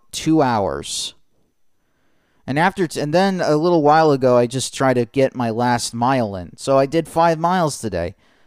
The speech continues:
for the combination of working and, you know, just running around.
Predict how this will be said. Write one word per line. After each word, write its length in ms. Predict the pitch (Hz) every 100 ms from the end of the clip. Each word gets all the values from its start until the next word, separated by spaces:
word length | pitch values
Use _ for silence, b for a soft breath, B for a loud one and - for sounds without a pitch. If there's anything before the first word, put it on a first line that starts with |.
| _
for 120 | 135
the 120 | 135
combination 640 | 127 143 147 139 139 - 143
of 140 | 117
working 640 | 107 139 151 156 156 156 156
and, 800 | 135 139 143 143 143 139 - - - -
you 160 | - 127
know, 240 | 120 117
just 280 | 110 123 -
running 280 | 131 131 127
around. 540 | 113 143 107 65 -